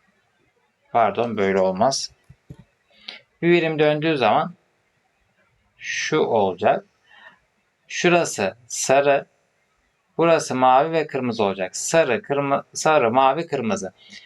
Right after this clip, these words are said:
Baktığımızda sarı böyle bir şekil var mı? Yok. Bunu bir birim daha döndürelim. Bir birim daha döndürdüğümüz zaman az önce çizdiğimiz şekil oluşacak. Sarı bu sefer şuraya,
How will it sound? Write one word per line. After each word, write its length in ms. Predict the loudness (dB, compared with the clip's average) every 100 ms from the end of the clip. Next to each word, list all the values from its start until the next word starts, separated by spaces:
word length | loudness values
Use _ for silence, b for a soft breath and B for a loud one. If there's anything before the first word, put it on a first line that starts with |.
| B _
Baktığımızda 600 | 0 0 -2 -6 -2 -2
sarı 480 | -2 0 0 -2 0
böyle 240 | 4 4 2
bir 60 |
şekil 320 | 0 -2 -2
var 240 | 2 2 2
mı? 240 | -2 -8 -6
Yok. 360 | 0 0 0 _ b b b
Bunu 180 | 2 4
bir 120 | 4
birim 280 | 2 0 0
daha 220 | 2 2
döndürelim. 500 | 0 -4 -6 -8 -8 -12 _ -4
Bir 100 | 0
birim 240 | 0 2
daha 200 | 2 2
döndürdüğümüz 580 | 0 -4 -2 0 -2 0
zaman 240 | 2 2
az 180 | 2 0
önce 260 | 0 -2 -4
çizdiğimiz 480 | -4 -4 0 0 0
şekil 320 | -2 -4 -2
oluşacak. 640 | -2 -4 -8 -2 -2 -2 _ _ _ _ _ _ _
Sarı 380 | -8 -2 0 0
bu 80 | -2
sefer 340 | -2 -2 -2
şuraya, 520 | -2 -2 2 2 0